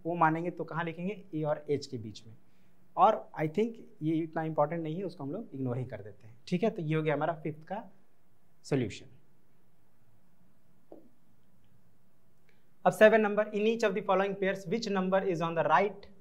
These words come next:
of the other on the number line। अब देखिए आप जानते हैं कि जो right में होता है वो बड़ा होता है और जो left में होता है वो छोटा होता है। आप ये भी जानते हैं कि negative,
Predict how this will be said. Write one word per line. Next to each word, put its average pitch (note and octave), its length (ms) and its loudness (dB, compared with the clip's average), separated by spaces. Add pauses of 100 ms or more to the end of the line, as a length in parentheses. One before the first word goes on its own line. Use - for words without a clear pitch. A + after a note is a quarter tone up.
(120)
of C#3+ 180 2
the D#3+ 80 2 (120)
other D3 220 2
on D3+ 160 2
the F#3+ 140 0 (600)
number C3 280 4
line। - 240 -8 (480)
अब E3 200 8
देखिए D3+ 280 2
आप D3+ 160 2
जानते F#3 320 4
हैं G#3+ 60 2
कि G3+ 60 -2
जो F3+ 100 2
right F#3 280 10
में G3 60 2
होता F3+ 160 2
है E3+ 60 6
वो C#3 60 -2
बड़ा C3 200 10
होता A2 260 0
है G#2+ 140 -14 (720)
और C#3 60 -2
जो D3 80 6
left D#3+ 220 4
में E3 80 -2
होता E3 120 0
है F3+ 60 2
वो E3+ 60 -4
छोटा C#3 240 0
होता A#2+ 240 -2
है। - 60 -16 (320)
आप - 160 4
ये F#3 80 10
भी G3 120 8
जानते F#3+ 300 6
हैं F#3 80 -4
कि F#3 80 -2
negative, F3+ 500 0